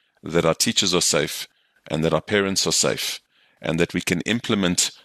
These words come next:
the matrics returning to school in a very structured fashion, and that we are not going to have the disruption seen by a lot of matrics last week where schools were open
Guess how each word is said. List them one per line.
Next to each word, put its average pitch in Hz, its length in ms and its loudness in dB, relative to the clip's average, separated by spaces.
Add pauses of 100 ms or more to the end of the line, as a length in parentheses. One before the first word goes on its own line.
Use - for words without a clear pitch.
the 90 100 -2
matrics - 420 0
returning 92 420 0
to - 140 -2
school 90 640 0
in 90 100 -2
a 85 80 4
very 87 260 4
structured - 680 0 (140)
fashion, 120 540 -2 (360)
and 82 180 -2
that - 160 0
we 90 80 4
are 87 60 4
not 95 320 0
going 87 180 0
to 87 140 0
have 85 180 0
the 82 80 -2
disruption 85 640 0
seen 85 400 2 (340)
by 82 120 4
a 85 40 4
lot 90 180 2
of 90 120 -2
matrics - 400 0
last 87 320 0
week 82 240 -4
where 85 160 4
schools 120 360 2
were 92 100 2
open 85 400 -2